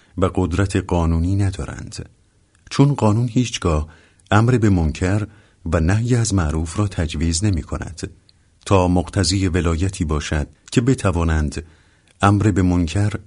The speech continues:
یا نهی از معروف کنند. در واقع امر به منکر و نهی از معروف به نوعی سوء استفاده از قانون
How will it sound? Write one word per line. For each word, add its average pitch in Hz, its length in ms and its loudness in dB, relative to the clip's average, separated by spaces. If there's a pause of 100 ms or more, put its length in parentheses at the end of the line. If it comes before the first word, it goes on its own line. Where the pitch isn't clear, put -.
(120)
یا 80 360 0
نهی 80 400 -2
از 76 220 -2
معروف 78 380 -4
کنند. 67 480 -12 (880)
در 107 100 4
واقع 113 600 0
امر 113 260 0
به 104 100 2
منکر 104 560 0
و 92 80 2
نهی 95 360 0
از 85 180 -2
معروف 85 460 0 (360)
به 104 120 4
نوعی 117 340 2
سوء 90 380 2
استفاده 92 480 -2
از 98 240 -2
قانون 98 520 0